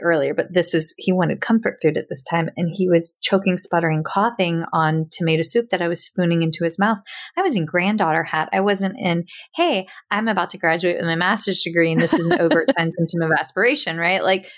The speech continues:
Speaker 1: duh. And then I literally remember making eye contact with him, and he had the clearest blue eyes I've ever seen. They were, like, crystal clear, like what I would think, like, a European lake would look like, right?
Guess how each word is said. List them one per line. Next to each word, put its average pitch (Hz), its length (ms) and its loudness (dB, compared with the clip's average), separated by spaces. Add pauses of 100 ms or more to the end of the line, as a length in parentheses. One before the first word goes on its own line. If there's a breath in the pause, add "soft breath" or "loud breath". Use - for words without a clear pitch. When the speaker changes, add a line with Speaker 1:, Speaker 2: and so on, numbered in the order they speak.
(120)
Speaker 1:
duh. 208 400 2
And 208 140 0
then 214 80 0
I 202 140 2
literally 214 600 2
remember 190 460 0
making 180 380 -2
eye 220 160 0
contact 220 440 -2
with 196 140 -2
him, 175 160 2
and 175 100 0
he 190 120 2
had 196 180 0
the - 80 -8 (340)
clearest 247 540 0 (100)
blue 208 220 4
eyes 175 300 0
I've 180 100 0
ever 185 180 0
seen. 175 300 -2
They 175 100 0
were, 185 120 4
like, 185 240 0 (920 loud breath)
crystal 254 420 0
clear, 202 380 0
like 190 200 -2
what 196 120 0
I 185 100 2
would 202 160 -2
think, 190 220 -4
like, 185 160 2
a 180 60 2
European 185 720 0
lake 165 400 0
would - 140 -6
look - 220 -4
like, - 260 -4
right? 185 340 0